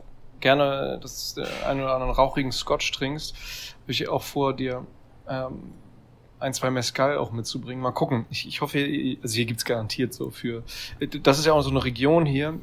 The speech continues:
die sehr beliebt ist bei mexikanischen, ähm, Touristinnen und Touristen. Also ab, kriegt man hier aber auch mit. Also ich, erstmal hier <laughs> auf der Ecke,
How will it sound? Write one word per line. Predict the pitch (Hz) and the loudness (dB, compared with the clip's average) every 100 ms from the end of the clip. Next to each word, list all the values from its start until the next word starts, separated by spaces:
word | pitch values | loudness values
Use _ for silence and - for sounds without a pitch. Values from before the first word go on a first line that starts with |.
| - | -8
die | 139 127 123 | -8 -4 -2
sehr | 120 135 | 4 4
beliebt | 131 123 139 | 4 0 -2
ist | - - | -4 -4
bei | 131 123 120 | -4 -4 -4
mexikanischen, | 123 - 123 135 135 107 104 - - - - - - | -4 -4 4 4 4 -2 -6 -10 -18 -18 -20 -20 -10
ähm, | 135 120 117 113 110 110 - | -6 -4 -4 -6 -8 -10 -14
Touristinnen | - 117 117 - 120 117 | -10 -4 -2 -2 -4 -4
und | 117 | -6
Touristen. | - 113 107 - 139 165 - - - - - | -6 -6 -6 -4 -6 -8 -16 -20 -20 -20 -12
Also | 120 120 117 - - | -6 -6 -6 -10 -10
ab, | 135 - - - - - | -10 -10 -18 -20 -20 -12
kriegt | - 139 | -2 6
man | 135 | 8
hier | 131 | 8
aber | 127 | 8
auch | - | 4
mit. | 131 120 | 2 2
Also | - 117 | 2 -2
ich, | 120 - - - - - - | -2 -8 -18 -18 -20 -20 0
erstmal | - 170 - 175 185 - | 6 6 6 4 4 -4
hier | 156 151 151 - - - - | -6 0 0 -2 -6 -2 0
<laughs> | 160 - - - | -2 -4 -8 -2
auf | 143 | 2
der | 139 | 2
Ecke, | 143 165 156 175 | 2 4 4 4